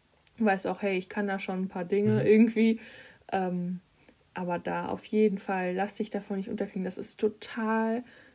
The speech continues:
Speaker 1: das ist so üblich, dass
Speaker 2: Hm.
Speaker 1: das passiert bei Männern und selbst dem Besten ist es schon passiert, auch wenn sie es sich nicht eingestehen
Speaker 2: Hm.
Speaker 1: wollen oder dir sagen wollen, sagen, „Ah, mir ist das aber noch nie
Speaker 2: Hm.
Speaker 1: passiert, du.“ Das, die sind die Schlimmsten,
Speaker 2: Hm.
Speaker 1: <laughs> kann ich dir jetzt schon sagen. Also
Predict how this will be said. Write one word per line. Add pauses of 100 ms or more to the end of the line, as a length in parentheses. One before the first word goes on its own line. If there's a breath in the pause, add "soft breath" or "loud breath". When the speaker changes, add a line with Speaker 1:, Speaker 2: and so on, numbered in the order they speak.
(460 loud breath)
Speaker 1:
das
ist
so
üblich,
dass
Speaker 2:
Hm.
Speaker 1:
das
passiert
bei
Männern
und (600 loud breath)
selbst
dem
Besten
ist
es
schon
passiert,
auch
wenn
sie
es
sich
nicht
eingestehen
Speaker 2:
Hm.
Speaker 1:
wollen (520 loud breath)
oder
dir
sagen
wollen,
sagen,
„Ah,
mir
ist
das
aber
noch
nie
Speaker 2:
Hm.
Speaker 1:
passiert,
du.“
Das, (440)
die
sind
die
Schlimmsten,
Speaker 2:
Hm.
Speaker 1:
<laughs>
kann
ich
dir
jetzt
schon
sagen.
Also